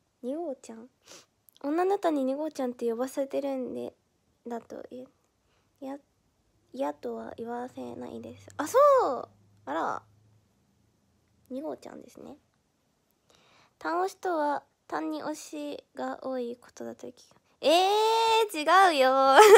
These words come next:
<laughs> それでも、えー、やだやだ。福岡行けなくてすいませんでした。悲しみ。悲しみ。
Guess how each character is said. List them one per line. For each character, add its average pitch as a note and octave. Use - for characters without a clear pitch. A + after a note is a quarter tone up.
<laughs> -
そ D#4+
れ F4
で G4
も、 D4
え C#4+
ー、 D4
や D#4
だ C4+
や C4
だ。 -
福 -
岡 E4+
行 C4
け C#4
な C#4
く -
て -
す C4+
い C4+
ま C#4
せ D4
ん C4+
で C4
し -
た。 -
悲 E4
し -
み。 F#4
悲 D#4+
し -
み。 E4+